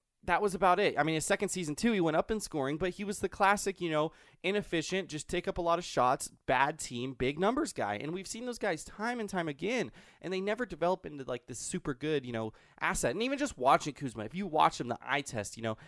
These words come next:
he doesn't pass the eye test of this superstar, this guy who's gonna develop even to an all-star caliber player, like, you know, the likes of,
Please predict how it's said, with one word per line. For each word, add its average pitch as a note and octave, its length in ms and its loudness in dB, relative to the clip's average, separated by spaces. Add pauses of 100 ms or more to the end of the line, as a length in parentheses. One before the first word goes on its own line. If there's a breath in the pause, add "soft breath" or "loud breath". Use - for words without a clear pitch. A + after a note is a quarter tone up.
(100 loud breath)
he E3 120 -8
doesn't G#3 240 0
pass F3 220 -2
the C#3 140 0
eye C3 100 6
test - 260 -4
of A#2 80 -8
this - 200 -4
superstar, A2 460 -4
this G2+ 120 -10
guy C#3 180 2
who's C3+ 140 -8
gonna C3+ 140 -10
develop A#2 360 2
even C#3 180 -4
to C3 80 0
an A2+ 140 -6
all-star A#2+ 360 0
caliber G#2+ 320 -6
player, B2 300 -4 (380 soft breath)
like, D#3+ 240 2 (120)
you D3+ 140 -6
know, B2+ 120 0
the A#2+ 60 -6
likes A2+ 320 -4
of, A2+ 140 -2